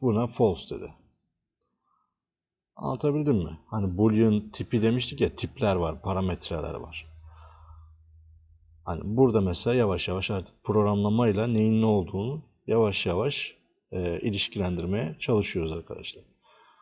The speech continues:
Şimdi tamam hocam, bu böyle böyle bahsettin, tamam. Ben fazla böyle dibe girmeden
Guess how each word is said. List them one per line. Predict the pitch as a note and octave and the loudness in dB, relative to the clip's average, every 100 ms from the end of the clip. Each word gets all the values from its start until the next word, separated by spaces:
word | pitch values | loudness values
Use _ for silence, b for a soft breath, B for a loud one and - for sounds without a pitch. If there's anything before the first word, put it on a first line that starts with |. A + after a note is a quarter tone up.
| b b | b b
Şimdi | - C#3+ C3+ | -8 -8 0
tamam | D3+ D3+ A2+ | 2 4 4
hocam, | F2 F#2 A#2+ F#3 - | 2 0 -2 -4 0
bu | C3 B2+ - B2+ | 2 2 0 4
böyle | A#2 A2 G#2 | 6 6 6
böyle | G#2+ G#2 | 4 4
bahsettin, | G#2+ G#2+ - E2+ - - G#2 - | 2 0 -2 -6 -6 -8 -6 -4
tamam. | E2+ F2+ A2+ | -4 -4 -2
Ben | C3 | -4
fazla | B2+ C3+ C3 B2+ | -2 0 2 4
böyle | B2+ A#2+ A2 | 4 2 0
dibe | A#2 B2 | 2 4
girmeden | A#2 C3+ A2 F2 G#2 C3 | 6 4 4 2 0 -4